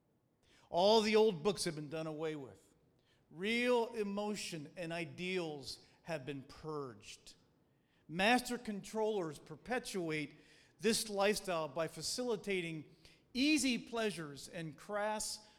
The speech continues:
commercialism. Huxley's dystopia,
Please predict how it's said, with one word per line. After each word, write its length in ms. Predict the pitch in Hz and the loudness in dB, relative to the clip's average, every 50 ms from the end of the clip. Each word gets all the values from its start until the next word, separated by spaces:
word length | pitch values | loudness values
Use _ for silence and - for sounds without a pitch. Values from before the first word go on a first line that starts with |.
| _ _ _ | _ _ _
commercialism. 840 | _ - 196 180 170 180 185 175 - - 160 143 139 131 123 107 107 90 90 - - _ _ _ _ _ _ _ _ _ _ _ _ _ _ _ _ _ _ _ _ _ _ _ _ _ _ _ _ _ _ _ _ _ | _ -8 -8 -4 -4 -4 -4 -4 -4 -4 -4 -4 -4 -6 -8 -10 -12 -14 -16 -20 -20 _ _ _ _ _ _ _ _ _ _ _ _ _ _ _ _ _ _ _ _ _ _ _ _ _ _ _ _ _ _ _ _ _
Huxley's 640 | - - 294 330 - - - - 294 277 254 226 196 | -10 -8 -8 -6 -6 -8 -10 -10 -8 -8 -8 -8 -10
dystopia, 800 | - 214 165 - - - - 160 147 143 - - 123 113 110 | -12 -12 -12 -12 -12 -10 -10 -10 -10 -10 -12 -16 -18 -16 -16